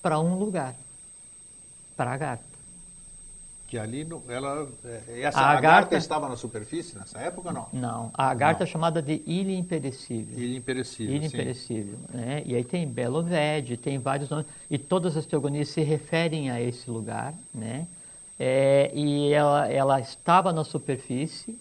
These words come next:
Speaker 1: né?
Speaker 2: Sim.
Speaker 1: No apogeu da, da, da raça, é, da Atlântida, mas ela foi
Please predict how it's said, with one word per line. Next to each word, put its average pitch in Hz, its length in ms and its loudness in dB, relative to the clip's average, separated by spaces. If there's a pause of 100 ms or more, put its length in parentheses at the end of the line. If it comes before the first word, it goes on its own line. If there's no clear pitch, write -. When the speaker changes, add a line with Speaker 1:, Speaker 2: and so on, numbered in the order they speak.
(120)
Speaker 1:
né? 139 520 -2
Speaker 2:
Sim. 139 60 -6
Speaker 1:
No 131 180 0
apogeu 135 880 0
da, 110 320 -2
da, 110 360 -6
da 107 220 -4
raça, 110 760 -6
é, 107 360 -6
da 107 200 -4
Atlântida, 175 720 -2 (360)
mas 131 200 0
ela 139 160 2
foi 170 500 2